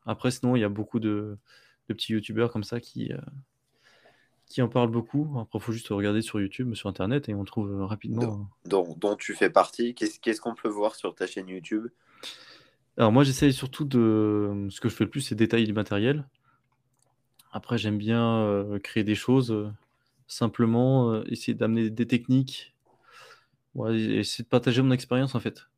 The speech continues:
Speaker 1: Ça, j'aime beaucoup. Ouais, c'est ce que je partage sur ma chaîne.
Speaker 2: D'accord. Est-ce que, euh,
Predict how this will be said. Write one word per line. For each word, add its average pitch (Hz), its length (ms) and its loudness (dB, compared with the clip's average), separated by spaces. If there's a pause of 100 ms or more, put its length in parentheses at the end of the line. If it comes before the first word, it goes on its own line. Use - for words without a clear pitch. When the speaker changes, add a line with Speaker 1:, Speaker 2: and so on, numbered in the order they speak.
(680)
Speaker 1:
Ça, 123 140 -8
j'aime 113 160 -4
beaucoup. 107 280 -10 (1120)
Ouais, 104 100 -4
c'est - 140 -16
ce - 80 -16
que - 80 -6
je - 80 -10
partage 104 360 -6
sur - 180 -12
ma 101 80 -6
chaîne. 113 180 -12 (720)
Speaker 2:
D'accord. 82 400 -4 (720)
Est-ce 92 180 -4
que, - 140 2
euh, 117 460 6